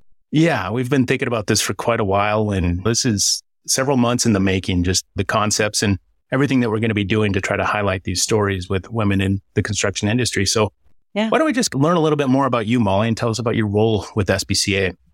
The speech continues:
Speaker 2: Sure. Jess, as managing director, I feel like I really have the opportunity to understand the how and the why our members rely on us.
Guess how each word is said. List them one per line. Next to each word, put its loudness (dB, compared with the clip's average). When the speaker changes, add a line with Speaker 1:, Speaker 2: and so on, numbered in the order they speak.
Speaker 2:
Sure. -2
Jess, 0
as 0
managing 2
director, 0
I 0
feel 0
like -2
I 0
really 2
have 0
the 2
opportunity 0
to 0
understand 0
the 4
how 0
and -2
the -2
why 0
our 0
members 0
rely -2
on -6
us. -2